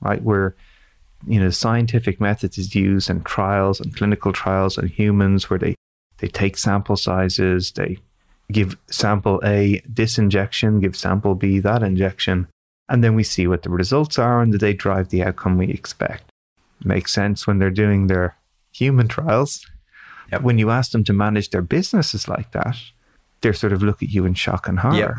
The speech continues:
Speaker 2: Yep. <laughs> Yep.
Speaker 1: It's heretic.
Speaker 2: <laughs> Yeah.
Speaker 1: You know, like, wh-, what I constantly find, and it's interesting, again, you bring up the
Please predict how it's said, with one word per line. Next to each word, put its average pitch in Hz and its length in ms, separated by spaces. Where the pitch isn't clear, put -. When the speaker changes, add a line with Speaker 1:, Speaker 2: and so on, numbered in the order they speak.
Speaker 2:
Yep. 165 360
<laughs> - 40
Yep. 131 440
Speaker 1:
It's - 140
heretic. 196 540
Speaker 2:
<laughs> - 0
Yeah. 113 180
Speaker 1:
You 135 60
know, 131 160
like, 120 180
wh-, 127 280
what 127 180
I 123 80
constantly 120 500
find, 120 280
and 110 100
it's - 100
interesting, 139 460
again, 117 200
you 98 100
bring 104 240
up - 240
the - 400